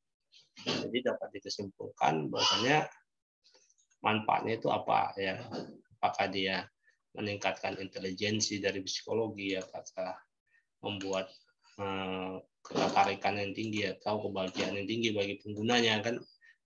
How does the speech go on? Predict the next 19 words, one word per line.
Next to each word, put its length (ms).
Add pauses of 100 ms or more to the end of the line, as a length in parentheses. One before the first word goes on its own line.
(160)
Itu 240
nanti 320
akhir 400
dari 240
survei. 640 (1160)
Ya, 160
jadi 320
aplikasi 800
itu 160
udah 160
dipub-, 560
sebelum 320
dipublish, 720
sebelum 320
di 560
executable 1040
ya, 240 (400)
sebelum 640
dilakukan 1600